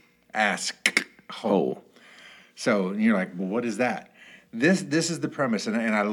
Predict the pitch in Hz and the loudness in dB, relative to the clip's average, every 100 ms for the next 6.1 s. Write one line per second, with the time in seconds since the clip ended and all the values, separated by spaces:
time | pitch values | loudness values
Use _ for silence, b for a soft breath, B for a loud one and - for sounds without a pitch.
0 | 117 123 120 123 143 139 127 104 120 120 | 0 2 4 4 4 2 0 2 -2 0
1 | 113 110 95 98 110 - b b b b | -2 -2 -2 -4 -6 -6 b b b b
2 | b b b b b _ 127 139 202 190 | b b b b b _ -4 0 2 4
3 | 165 143 - - 127 117 107 104 _ 101 | 2 0 -4 -4 -4 -2 -6 -8 _ -4
4 | 95 - - 107 107 - 104 104 92 98 | -4 -6 -4 -2 -2 0 0 0 0 -2
5 | 95 - 95 90 87 - 82 85 82 - | -2 -2 -2 -2 -4 -6 -8 -8 -8 -10